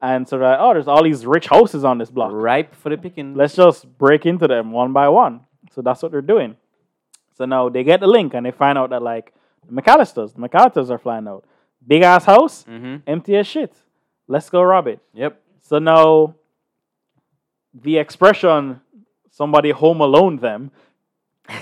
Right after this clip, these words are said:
Speaker 1: you know,
Speaker 2: <laughs>
Speaker 1: comes from this
Speaker 2: It,
Speaker 1: movie.
Speaker 2: it is born.
Speaker 1: Right.
Speaker 2: Yeah.
Speaker 1: So Kevin, you know, in his, in his fucking around and finding out around the neighborhood,
Speaker 2: Mm-hmm.
Speaker 1: notices that, like, "Oh, there's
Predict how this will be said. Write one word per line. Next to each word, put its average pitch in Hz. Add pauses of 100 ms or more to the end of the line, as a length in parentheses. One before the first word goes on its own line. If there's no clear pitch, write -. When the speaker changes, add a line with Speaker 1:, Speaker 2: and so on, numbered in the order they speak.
(200)
Speaker 1:
you 190
know, 151
Speaker 2:
<laughs> -
Speaker 1:
comes 175
from 190
this 196
Speaker 2:
It, 175
Speaker 1:
movie. 220
Speaker 2:
it 127
is 131
born. 107
Speaker 1:
Right. 202
Speaker 2:
Yeah. 104
Speaker 1:
So 147 (200)
Kevin, 190
you 160
know, 165
in 147
his, 143
in 139
his 139 (100)
fucking 160
around 156
and 143
finding 147
out 165
around 139
the 131
neighborhood, 139
Speaker 2:
Mm-hmm. 123
Speaker 1:
notices 147
that, 123
like, 123
"Oh, 202
there's 123